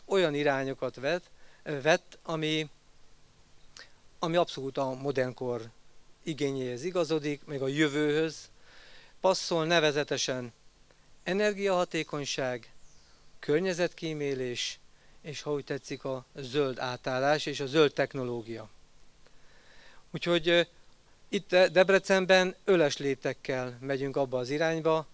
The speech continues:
a szó jó értelmében, hogy minél környezetbarátabb és minél inkább energiahatékony megoldásokat tudjunk alkalmazni a közintézmények és egyre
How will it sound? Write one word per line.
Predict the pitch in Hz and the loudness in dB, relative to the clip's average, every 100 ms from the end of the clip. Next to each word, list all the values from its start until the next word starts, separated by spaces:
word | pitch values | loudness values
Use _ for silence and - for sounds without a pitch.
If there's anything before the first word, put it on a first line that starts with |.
| - - - | -20 -20 -16
a | 156 | -6
szó | 190 160 | 0 0
jó | 143 160 | 0 2
értelmében, | 175 165 - 156 151 143 143 143 | 2 2 0 -4 -2 -2 -2 -4
hogy | 131 127 | -6 -6
minél | 147 180 175 165 147 - | -2 0 2 0 -2 -10
környezetbarátabb | - 175 160 151 139 127 139 147 143 143 147 135 | 0 0 2 0 0 0 0 4 2 2 -4 -4
és | 135 - | -6 -6
minél | 160 156 151 147 151 - - | -6 -4 -4 -4 -6 -12 -12
inkább | 156 147 151 139 131 - - - - - - - - - - | -10 -4 -2 -2 -4 -10 -20 -20 -20 -20 -20 -20 -20 -16 0
energiahatékony | 175 175 160 143 151 127 143 - 135 127 139 143 139 | 6 8 8 6 2 2 0 -2 -4 -2 -4 -4 -6
megoldásokat | 131 151 143 139 131 131 143 127 | -2 2 2 2 0 -2 -6 -8
tudjunk | - 131 131 123 | -8 -8 -6 -2
alkalmazni | 135 135 139 131 131 120 127 127 123 - - | -2 -2 -4 -4 -4 -4 -6 -8 -10 -16 -12
a | 135 120 107 - | -10 -10 -14 -4
közintézmények | 180 180 170 170 156 147 151 143 135 - - _ - - - - - - - - - - - - - | -2 0 -2 -2 -2 -2 -4 -2 -4 -6 -18 _ -20 -20 -20 -20 -20 -20 -20 -20 -20 -20 -20 -20 -4
és | 175 175 - - | 0 0 -2 -4
egyre | 156 143 139 131 | -2 0 -2 -4